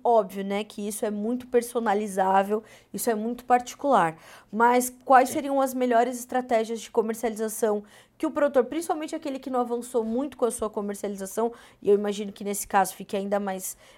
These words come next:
Speaker 1: é, tensa essa situação, é, o que que ele tem que, o que que ele tem que olhar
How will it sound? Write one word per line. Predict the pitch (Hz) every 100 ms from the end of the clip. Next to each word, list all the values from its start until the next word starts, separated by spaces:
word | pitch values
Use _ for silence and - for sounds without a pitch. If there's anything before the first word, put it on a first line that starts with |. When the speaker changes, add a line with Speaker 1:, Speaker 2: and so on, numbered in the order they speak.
| -
Speaker 1:
é, | - 180
tensa | 170 202 208 240 190
essa | -
situação, | 180 - 180 - 247 254 254 - - -
é, | 202 202 202
o | -
que | -
que | 311
ele | 294
tem | 269 262 254
que, | 254 269 254 240
o | -
que | 247
que | -
ele | 302
tem | 285 262
que | 254 247
olhar | 226 214 202 233